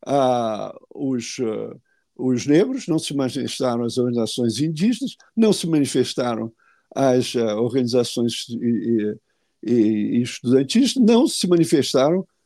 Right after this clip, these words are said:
a, as organizações de defesa da orientação sexual. Para mim, isso é um escândalo. Para mim, é esse escândalo. Ah, o Mandela dizia, "Enquanto a, a libertação dos palestinos não for feita, a nossa democracia está incompleta."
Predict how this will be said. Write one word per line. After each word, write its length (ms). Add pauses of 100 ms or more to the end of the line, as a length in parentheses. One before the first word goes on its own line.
(320)
a, 760 (260)
as 160
organizações 760
de 60
defesa 440
da 160
orientação 520
sexual. 400 (160)
Para 140
mim, 120
isso 200
é 20
um 60
escândalo. 500 (180)
Para 140
mim, 120
é 100
esse 160
escândalo. 360 (480)
Ah, 460 (500)
o 140
Mandela 500
dizia, 440
"Enquanto 680
a, 520
a 20
libertação 640
dos 120
palestinos 640
não 260
for 220
feita, 500 (460)
a 320
nossa 320
democracia 560
está 220
incompleta." 720